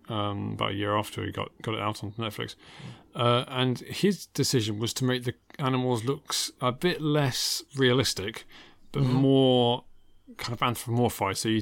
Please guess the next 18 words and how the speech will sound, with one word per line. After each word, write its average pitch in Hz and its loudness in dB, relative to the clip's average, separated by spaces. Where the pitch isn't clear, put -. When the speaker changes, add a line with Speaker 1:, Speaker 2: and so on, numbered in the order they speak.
Speaker 1:
you, 156 -4
so - 2
you 113 4
would 110 2
see 127 4
the 110 2
emotion 107 0
on 107 -4
the 104 -4
faces. 110 0
And 113 0
I 156 2
think 156 -4
that 123 -2
was 110 -2
a 117 -2
good 110 -2
idea. 104 -6